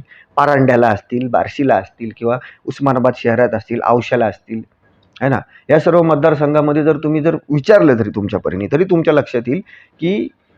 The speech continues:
जनतेचा जो कल आहे, हा कल ओमराजे निंबाळकर यांच्याकडं आहे.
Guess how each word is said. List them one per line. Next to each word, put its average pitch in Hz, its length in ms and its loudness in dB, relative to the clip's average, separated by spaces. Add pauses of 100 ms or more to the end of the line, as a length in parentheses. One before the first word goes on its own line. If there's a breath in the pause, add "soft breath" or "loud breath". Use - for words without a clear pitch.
(340)
जनतेचा 175 500 4 (340)
जो 190 160 -2 (140)
कल 208 240 6
आहे, 139 160 4
हा 127 200 -6 (120)
कल 170 200 2
ओमराजे 143 540 0
निंबाळकर 113 580 -6
यांच्याकडं - 880 -12 (160)
आहे. 98 240 -6